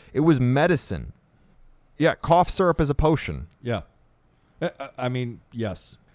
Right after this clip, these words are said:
Speaker 2: And in short, currently, a-, and people are turning, okay, because just recently,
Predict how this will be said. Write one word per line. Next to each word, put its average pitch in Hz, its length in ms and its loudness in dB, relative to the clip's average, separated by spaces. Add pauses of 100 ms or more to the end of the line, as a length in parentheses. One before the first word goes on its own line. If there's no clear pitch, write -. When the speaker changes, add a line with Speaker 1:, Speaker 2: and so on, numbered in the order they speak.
(260)
Speaker 2:
And 143 240 0
in 170 300 -4
short, 143 560 -2 (380)
currently, 120 760 -4 (260)
a-, 120 180 -8
and 131 280 -6
people 160 260 -2
are 117 220 -2
turning, 131 420 -4 (220)
okay, 95 340 -8 (160)
because 139 300 -2
just - 240 -2
recently, 107 580 -4